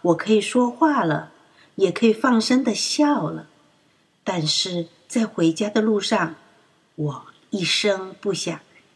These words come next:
像一道影子。出去看猫头鹰，不需要说话，不需要温暖舒适，也不需要别的什么，只要心中有一个希望。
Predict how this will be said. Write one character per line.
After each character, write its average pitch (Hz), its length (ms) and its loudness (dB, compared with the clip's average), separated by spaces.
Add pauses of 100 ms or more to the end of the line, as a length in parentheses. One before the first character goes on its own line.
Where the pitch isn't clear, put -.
像 233 280 2
一 165 140 2
道 185 400 0
影 151 180 -2 (120)
子。 190 260 -8 (1600)
出 285 140 -2
去 277 120 0
看 254 240 0
猫 240 200 4
头 226 140 0
鹰， 220 340 0 (320)
不 254 100 0
需 277 220 0
要 294 160 6
说 185 280 -2
话， 170 360 0 (640)
不 202 100 -4
需 - 200 -4
要 180 160 2
温 214 280 2
暖 180 240 -2
舒 151 300 -2
适， 151 340 -4 (680)
也 214 120 6
不 208 140 0
需 - 220 4
要 311 120 6
别 160 280 2
的 202 100 0
什 156 260 -4
么， 135 220 -8 (580)
只 - 140 -4
要 165 160 0
心 240 300 2
中 247 340 4
有 - 220 0
一 147 100 -8
个 190 140 -4
希 - 260 -2
望。 226 340 2